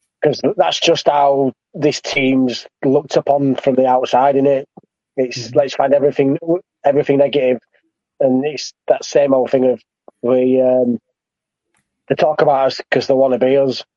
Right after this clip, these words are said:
Speaker 1: But yeah, I,
Speaker 2: <laughs>
Speaker 1: Dak was, Dak, Dak really impressed me. Could, from a, from a, from a, could, could you maybe argue that this was probably, was one of his best games for the Cowboys?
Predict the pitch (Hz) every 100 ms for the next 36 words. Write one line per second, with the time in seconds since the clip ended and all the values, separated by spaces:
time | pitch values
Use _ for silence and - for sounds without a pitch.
0 | _ 117 123 - _ - 139 131 131 143
1 | 180 135 - _ 160 135 165 156 - -
2 | 156 165 180 - 175 156 143 151 147 156
3 | 143 - 147 _ _ _ _ _ - 165
4 | 160 147 _ _ _ _ _ _ _ _
5 | _ _ - 156 151 - 165 147 - -
6 | 170 165 147 - _ _ _ _ _ _
7 | _ _ _ - - _ _ _ _ _
8 | _ _ _ _ _ 151 - - 139 151
9 | 135 - 156 143 143 147 151 151 - 139
10 | 143 131 180 _ - 151 147 139 127 143
11 | 131 113 131 - 139 135 151 151 - 135
12 | 127 139 139 147 151 156 -